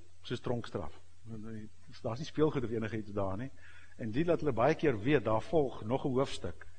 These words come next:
Hierop. Beteken ook dat hulle nie, ag, dink, "Wanneer kom pa nou?"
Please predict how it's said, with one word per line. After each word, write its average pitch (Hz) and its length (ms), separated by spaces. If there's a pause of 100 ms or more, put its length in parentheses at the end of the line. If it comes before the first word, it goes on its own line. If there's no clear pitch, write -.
(260)
Hierop. 127 360 (3500)
Beteken 180 560
ook 175 240
dat 147 140
hulle 147 280
nie, 196 120
ag, 151 120
dink, 135 160
"Wanneer 143 280
kom 160 240
pa 139 260
nou?" 120 180